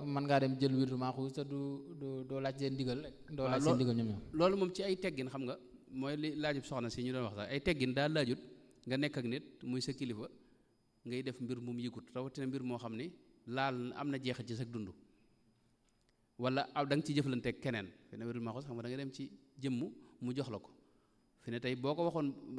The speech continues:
Speaker 2: maanaam loolu waxtaan ceeg moom, sàkku ci ndigalam, mën naa tax mu yóbbu la sax ci koo xam ni mooy gën ka nga ko bëggoon a jëlee.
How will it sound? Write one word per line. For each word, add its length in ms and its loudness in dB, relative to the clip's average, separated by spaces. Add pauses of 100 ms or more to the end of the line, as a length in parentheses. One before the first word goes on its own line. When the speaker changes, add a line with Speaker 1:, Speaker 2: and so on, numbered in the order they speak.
(120)
Speaker 2:
maanaam 220 2
loolu 160 2
waxtaan 320 2
ceeg 180 -2
moom, 240 0
sàkku 280 -2
ci 80 0
ndigalam, 380 0
mën 120 0
naa 100 2
tax 140 -2
mu 140 2
yóbbu 220 6
la 60 0
sax 200 -2
ci 80 -6
koo 180 4
xam 160 2
ni 80 0 (260)
mooy 200 4
gën 180 2
ka 100 -4
nga 140 0
ko 140 -4
bëggoon 220 0
a 40 2
jëlee. 240 0